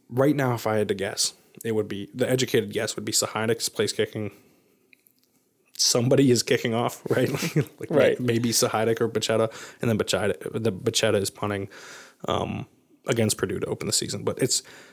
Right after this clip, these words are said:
Speaker 1: it's gonna be tough. Jordan Stout was an awesome punter this year. He was an awesome, uh, kickoff specialist, and, you know, their, their place kicking wasn't great, but they still gotta figure that out.
Speaker 2: I would love to hear your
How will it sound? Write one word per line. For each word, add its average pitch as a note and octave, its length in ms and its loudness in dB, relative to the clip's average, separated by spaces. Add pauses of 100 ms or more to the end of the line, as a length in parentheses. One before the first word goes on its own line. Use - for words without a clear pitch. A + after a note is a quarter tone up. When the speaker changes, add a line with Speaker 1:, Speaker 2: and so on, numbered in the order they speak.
(160)
Speaker 1:
it's - 160 2
gonna C#3 120 6
be B2 80 4
tough. - 360 0
Jordan B2 260 4
Stout A2 300 4
was G#2+ 140 4
an G#2+ 80 0
awesome G#2+ 300 0
punter G#2+ 380 0 (100)
this - 220 4
year. G2 300 2
He A2+ 120 0
was G#2 120 2
an G#2 80 -2
awesome, G#2+ 300 0
uh, G#2 360 -2
kickoff G#2 380 -2
specialist, G#2 680 -4
and, G#2+ 300 -6 (500)
you G#2 80 -4
know, G#2 160 -8 (260)
their, A2 180 2 (100)
their A2 100 0
place - 280 -4
kicking G#2+ 280 -2
wasn't G#2 240 -2
great, G#2+ 240 0
but - 180 -8 (380)
they - 80 0
still G2+ 160 2
gotta E2 120 0
figure C2 240 -6
that - 120 -10
out. - 160 -12 (880)
Speaker 2:
I D#3+ 100 8
would A3+ 140 8
love C#3+ 240 8
to D3+ 100 4
hear C3 440 4
your B2 640 6